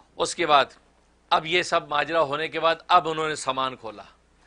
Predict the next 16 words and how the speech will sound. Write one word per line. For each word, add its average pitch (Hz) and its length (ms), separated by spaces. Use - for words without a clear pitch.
जब 151 120
सामान 139 460
खोला 139 340
तो 151 120
उसके 156 340
अंदर 147 160
उनकी 139 360
वो 135 120
पूंजी 139 400
भी 143 100
मौजूद, 131 380
जो 139 220
कीमत 151 380
दी 151 200
थी 170 160
वो 151 120